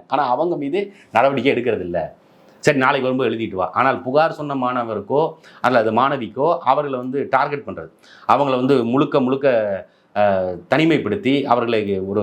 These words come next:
மன உளைச்சலுக்கு ஆளாக்கி அவங்க அந்த பள்ளிக்கூடத்தை விட்டு போற அளவுக்கு எல்லா வேலையும் இப்ப சில பள்ளி நிர்வாகம் செய்யுது. அப்ப இதையெல்லாம் நீங்க சரி செய்யணும். மாணவர்கள்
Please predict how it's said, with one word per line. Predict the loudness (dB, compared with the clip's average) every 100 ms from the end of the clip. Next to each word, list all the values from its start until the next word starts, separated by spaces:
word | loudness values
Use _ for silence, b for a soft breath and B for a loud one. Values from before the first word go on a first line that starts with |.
| 0
மன | 2 2
உளைச்சலுக்கு | 2 0 0 0 0
ஆளாக்கி | 0 -4 -8 -10 B B
அவங்க | 0 0
அந்த | 0 0
பள்ளிக்கூடத்தை | 0 0 -2 -4
விட்டு | -6 -8
போற | -2 2 2 2
அளவுக்கு | -2 -6 -8 -8
எல்லா | -2 0
வேலையும் | 0 -2 -6
இப்ப | -8 -6
சில | -2
பள்ளி | 0 0 -2
நிர்வாகம் | 0 0 0
செய்யுது. | -6 -8 -12 B B
அப்ப | 2 4
இதையெல்லாம் | 4 4 2 2 0 -2 -4 _ _ _
நீங்க | -2 0
சரி | 2 2
செய்யணும். | 0 0 0 0
மாணவர்கள் | 2 2 2 0 -4 -4